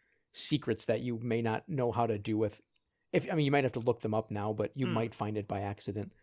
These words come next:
Speaker 2: Okay.
Speaker 1: Earlier, when we play three, I, <sighs> I think the hundred percent in three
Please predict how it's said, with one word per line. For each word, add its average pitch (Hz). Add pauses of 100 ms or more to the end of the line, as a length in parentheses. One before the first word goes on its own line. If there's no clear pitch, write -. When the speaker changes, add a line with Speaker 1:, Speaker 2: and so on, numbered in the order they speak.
(380)
Speaker 2:
Okay. 131
Speaker 1:
Earlier, -
when 180
we 196
play -
three, 143 (540)
I, 139 (220)
<sighs> -
I -
think -
the 185
hundred 156
percent 147
in 131
three 127